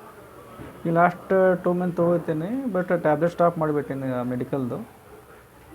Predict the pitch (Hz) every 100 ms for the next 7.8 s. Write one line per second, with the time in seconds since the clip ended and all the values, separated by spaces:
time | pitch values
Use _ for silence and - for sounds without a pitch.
0 | - - 240 254 - 196 185 180 170 185
1 | 185 185 175 175 165 160 175 165 156 165
2 | 156 151 151 170 185 151 151 147 208 175
3 | 170 185 175 160 175 165 156 156 175 -
4 | 147 151 156 143 143 262 - 147 151 143
5 | 131 139 135 127 165 175 147 151 143 139
6 | 135 139 180 170 135 123 127 127 165 135
7 | 131 131 123 117 117 117 -